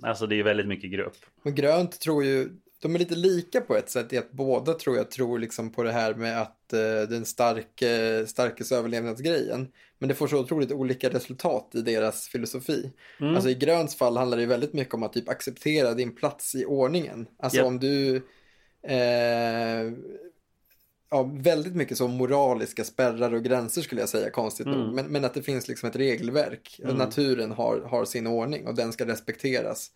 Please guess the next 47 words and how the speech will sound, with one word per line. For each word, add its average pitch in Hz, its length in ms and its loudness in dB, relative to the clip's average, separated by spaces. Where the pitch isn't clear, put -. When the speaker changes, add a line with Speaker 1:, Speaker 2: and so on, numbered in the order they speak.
Speaker 1:
Japp. 120 260 -10
Speaker 2:
Och 147 80 -2
inom 131 220 0
ramarna 131 360 4
för - 100 -12
den 143 260 0
så - 100 -12
får - 140 -4
du 120 60 -2
göra 110 320 2
saker, 104 340 -2
men, 107 160 -8
men 117 160 -4
du 113 60 -4
får 120 120 -4
liksom 113 240 -4
inte 110 160 -8
skita 139 460 -2
i 147 40 -2
det. - 180 -10
Medan 120 240 2
svart 151 360 0
är 120 60 -2
ju 107 60 0
tvärtom. - 500 -2
Svart 139 240 -2
ser 127 200 2
ju 117 180 0
allting 127 440 -2
som 113 180 -6
manipulerbart. 117 920 -2
Eh, 113 300 0
och 120 140 -2
där 139 160 2
blir 120 180 0
det 107 60 0
en 107 100 -2
jättekrock 113 540 -4
mellan 107 220 -8
dem. 110 240 -8
Alltså 135 180 2
att 196 140 2
grönt 135 300 4
Speaker 1:
Verkligen. 123 200 0
Speaker 2:
är 117 60 0
liksom 117 260 -4
ultratraditionalister 117 1500 -2